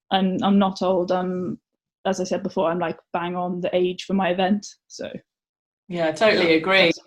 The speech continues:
Speaker 2: Yeah, I th-, it's just something that, you know, I, I felt, I perceived that was there when I swam.
Speaker 1: Yeah.
Speaker 2: And I think
Speaker 1: I
Speaker 2: you
Speaker 1: think it is changing. Like you said, swimming is getting older, and I think that's probably the help of things like sports science and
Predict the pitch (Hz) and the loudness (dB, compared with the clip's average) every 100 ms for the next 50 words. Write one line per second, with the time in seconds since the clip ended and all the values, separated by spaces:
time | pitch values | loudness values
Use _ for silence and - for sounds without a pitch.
0 | - 160 160 170 160 180 - 240 247 - | 4 4 4 0 0 0 4 6 6 4
1 | - 202 - 190 180 165 - 190 185 165 | 0 0 0 0 2 2 -2 -4 2 4
2 | 165 165 - - 170 - _ _ _ _ | 2 -2 -12 -14 -12 -12 _ _ _ _
3 | - 196 208 202 - - _ - 170 170 | 4 8 8 6 0 -12 _ 0 4 4
4 | - - 180 - 180 - 185 185 165 - | 2 4 4 4 -2 2 2 2 -2 -2
5 | 170 151 180 165 170 165 165 160 - 180 | -2 0 -2 2 4 6 6 2 -2 -2
6 | 165 170 165 - 135 160 180 - 254 247 | 2 2 0 -2 -2 -2 -4 -4 2 4
7 | 233 233 220 220 - - - _ _ _ | 4 -2 -6 -12 -10 -14 -14 _ _ _
8 | _ - 170 165 185 165 240 269 302 302 | _ -4 0 0 0 0 2 6 6 4
9 | - 262 - 254 254 262 240 208 208 202 | 0 -4 -2 4 8 8 6 4 4 2
10 | - 220 - 226 208 - 240 233 214 208 | 0 0 4 6 4 2 6 8 8 4
11 | 208 196 196 202 208 190 180 175 185 190 | 2 0 2 2 2 2 -2 -4 -4 -4
12 | 175 - 202 208 202 190 185 180 180 175 | -4 -4 2 4 4 0 0 -2 -4 -8
13 | - 190 180 175 - - 180 - - 180 | -8 -8 -4 -4 -6 -4 -4 -4 -4 -4
14 | 180 - - 180 | -4 -6 -6 -6